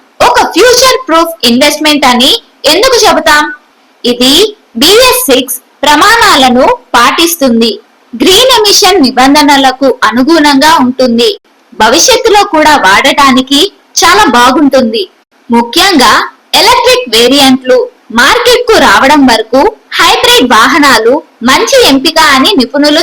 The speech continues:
చెబుతున్నారు. ఇప్పుడు మీరు చూసిన మారుతి గ్రాండ్ విటారా యొక్క ఫీచర్స్ మరియు ఇంటీరియర్ మరియు ఎక్స్టీరియర్ భాగాల గురించి మీ అభిప్రాయాలను కామెంట్స్ లో తెలియజేయండి. ఈ వీడియో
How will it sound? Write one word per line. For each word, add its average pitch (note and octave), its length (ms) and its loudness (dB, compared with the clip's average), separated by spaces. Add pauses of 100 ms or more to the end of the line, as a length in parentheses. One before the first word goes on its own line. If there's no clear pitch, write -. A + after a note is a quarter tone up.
చెబుతున్నారు. A3+ 680 -2 (360)
ఇప్పుడు C#4+ 340 2 (420)
మీరు E4+ 200 0 (120)
చూసిన A4 380 0 (180)
మారుతి D4+ 420 0 (120)
గ్రాండ్ C4 360 0
విటారా B3+ 400 0 (120)
యొక్క G#3+ 220 -4 (640)
ఫీచర్స్ D#4+ 580 -2 (340)
మరియు C4+ 480 0 (520)
ఇంటీరియర్ G#4+ 560 2 (100)
మరియు A3 340 0 (460)
ఎక్స్టీరియర్ G#4+ 560 2 (120)
భాగాల C4+ 360 2 (140)
గురించి A3+ 420 -2 (480)
మీ C4+ 100 0 (220)
అభిప్రాయాలను C4+ 880 0 (460)
కామెంట్స్ G4 500 0
లో F4 60 2 (120)
తెలియజేయండి. A3+ 800 2 (720)
ఈ - 20 0 (120)
వీడియో A4 280 4